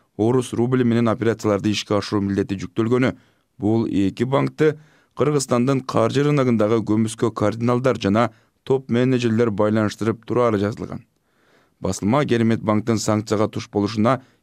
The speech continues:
Интерпол издөө салган теги молдовалык ишкер. Учурда Орусияда жашаган Илан Шордун талаштуу байланыштары түрткү болгонун эске салып, бул олигарх экинчи кыргыз банкынын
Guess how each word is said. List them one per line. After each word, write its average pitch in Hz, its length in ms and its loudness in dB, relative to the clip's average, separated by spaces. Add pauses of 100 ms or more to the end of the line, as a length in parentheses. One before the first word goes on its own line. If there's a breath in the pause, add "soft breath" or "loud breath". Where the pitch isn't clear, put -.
Интерпол 117 640 0
издөө 123 300 0
салган 117 320 0
теги 107 260 0
молдовалык 101 640 2
ишкер. - 320 -10 (340)
Учурда 92 400 -2
Орусияда 98 500 0
жашаган 107 440 0 (360 soft breath)
Илан 117 360 0
Шордун 110 420 0
талаштуу 107 460 0
байланыштары 104 680 0
түрткү - 300 -8
болгонун 104 480 0
эске - 340 -4
салып, 147 300 0 (400 soft breath)
бул 123 260 2
олигарх 117 440 0
экинчи 107 520 0
кыргыз 101 460 -2
банкынын 113 500 0